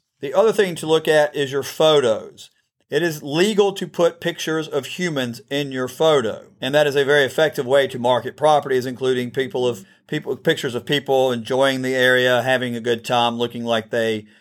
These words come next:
uh, love where they live. But sometimes these photos can be subtle indications of a particular race or color of a desired buyer.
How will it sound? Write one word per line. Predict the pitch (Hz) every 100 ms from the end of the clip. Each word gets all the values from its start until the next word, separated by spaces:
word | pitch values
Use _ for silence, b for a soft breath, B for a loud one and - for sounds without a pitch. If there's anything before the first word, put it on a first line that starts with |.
| b
uh, | 104 107 107 101
love | 110 127 123 117
where | 120
they | 110 107
live. | 127 151 131 - _ _
But | 139 127
sometimes | 185 180 175 160 139
these | 147 -
photos | 165 151 135
can | - 131
be | 131
subtle | 123 - 190 175 151
indications | 143 139 127 147 147 135 135 117
of | 117
a |
particular | 113 123 139 127
race | 117 127 117
or | 110
color | - 170 147 127 117
of | 117
a | 117
desired | 107 127 123 113
buyer. | 104 143 143 104 -